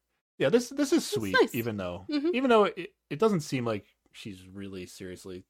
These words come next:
Speaker 1: thinking about him romantically, but
Speaker 2: Yeah.
Speaker 1: at least right now, that's what, how I felt.
Speaker 2: She does ask him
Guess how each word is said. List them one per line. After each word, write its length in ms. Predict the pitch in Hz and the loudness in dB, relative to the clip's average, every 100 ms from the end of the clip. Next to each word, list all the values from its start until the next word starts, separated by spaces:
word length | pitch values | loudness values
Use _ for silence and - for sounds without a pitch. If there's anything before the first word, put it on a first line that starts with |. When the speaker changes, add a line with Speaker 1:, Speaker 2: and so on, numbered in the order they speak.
| _ | _
Speaker 1:
thinking 240 | 104 - 95 | -14 -12 -10
about 180 | 87 82 | -10 -10
him 160 | 90 | -12
romantically, 560 | 87 87 82 - - 90 | -12 -12 -14 -18 -14 -14
but 280 | 107 - - _ _ - | -12 -16 -16 _ _ -8
Speaker 2:
Yeah. 280 | 190 - 208 _ _ _ _ | -6 -6 -8 _ _ _ _
Speaker 1:
at 80 | 107 | -4
least 200 | 113 - | -4 -6
right 120 | 87 | -8
now, 280 | 85 107 - _ _ _ | -8 -10 -14 _ _ _
that's 240 | - 87 - | -14 -14 -16
what, 120 | - | -16
how 160 | - 78 | -12 -12
I 80 | - | -12
felt. 300 | - 73 _ _ | -14 -16 _ _
Speaker 2:
She 200 | - 254 | -10 -2
does 300 | 226 254 240 | 2 2 0
ask 360 | - 208 208 - | -2 -2 -2 -4
him 440 | 202 180 156 208 | -2 -2 -4 -8